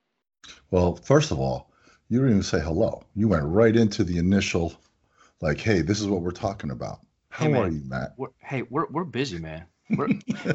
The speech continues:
Speaker 2: <laughs> I'm good. I'm good. I'm, I'm super busy. I know you are as well. Got a million different projects that I'm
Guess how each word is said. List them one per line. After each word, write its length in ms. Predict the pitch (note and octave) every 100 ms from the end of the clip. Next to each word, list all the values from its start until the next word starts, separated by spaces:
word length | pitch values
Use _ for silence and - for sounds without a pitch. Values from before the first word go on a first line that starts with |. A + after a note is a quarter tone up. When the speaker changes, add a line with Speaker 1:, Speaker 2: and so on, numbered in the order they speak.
| -
Speaker 2:
<laughs> 320 | C#3+ E3+ B2 - - G2 - - - - - - _ - - -
I'm 140 | C4
good. 240 | C#4+ D#4+ -
I'm 100 | D#3
good. 240 | F3 - -
I'm, 160 | G#2+ - - -
I'm 240 | - A#2 G#2+ -
super 460 | - - G#3+ C#3+
busy. 400 | A2 F#2 G2 F#2 -
I 80 | A2+
know 140 | B2+
you 240 | B2+ B2 A2
are 100 | G#2+
as 240 | G2+ F#2
well. 320 | F#2 F#2 F2+ - - - -
Got 120 | B2
a 120 | G#2+ F2+
million 340 | A#2+ B2 B2 A#2+
different 240 | A#2+ A2
projects 400 | A#2 G#2+ G2 G2
that 140 | G#2+ G2+
I'm 240 | F#2+